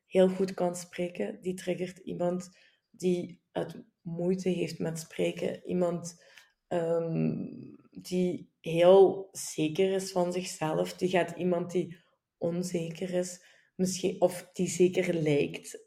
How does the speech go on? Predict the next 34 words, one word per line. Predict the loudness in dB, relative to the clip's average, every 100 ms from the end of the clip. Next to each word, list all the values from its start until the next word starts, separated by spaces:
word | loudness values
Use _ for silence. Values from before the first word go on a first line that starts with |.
| -10
is | -8 -6
soms | -6 -4 -6 -4
ook | -6 -4
een | -4
beter | -4 -4 -4
woord. | -2 -2 -4 -18 -20 -20 -20 -6
Ehm, | -2 -2 -2 -4
en | 2 2
zo | 2 2 4 4
is | 2 -2 0
er | -2 0
in | 2
een | 2 0
groepsdynamiek, | -2 -2 -2 0 2 4 2 0 -2 -12 -20 _
komt | 2 2 4
je | 0
zoveel | 2 0 2 0 2 0 -2 -12 _ _ _
over | 2 2 2 0
jezelf | -2 0 2 4 2 -2 -12 _ _ _ _ _ _ _ _ -10 -4
te | 0
weten | 2 2 2 0 2
en | 2 2 -2
je | -2 -2
houding | 2 2 4 6 4 2 -4 -16 _ _ _
die | 2 4 6 4 -4
je | -4
hebt | -2 -2 -6 -18 _
soms | -12 -6 -4 -4 -6
bij | 0 2
je | 2
thuis, | 2 2 2 -4 -8
op | -8 -4
kantoor, | -4 -2 0 2 2 -2 -10
ehm, | -6 -4 -4